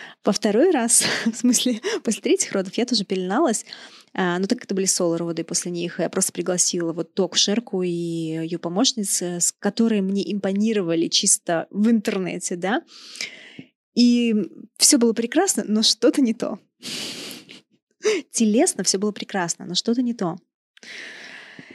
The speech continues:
И после четвёртых родов, э, я тоже пеленалась со своей акушеркой,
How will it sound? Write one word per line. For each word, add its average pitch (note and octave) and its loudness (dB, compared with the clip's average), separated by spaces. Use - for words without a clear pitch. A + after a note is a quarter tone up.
И A3 6
после A#3 2
четвёртых - 0
родов, G3 0
э, F3+ -4
я F#3+ -2
тоже G#3 0
пеленалась G#3+ 2
со - -2
своей G#3 4
акушеркой, C4 0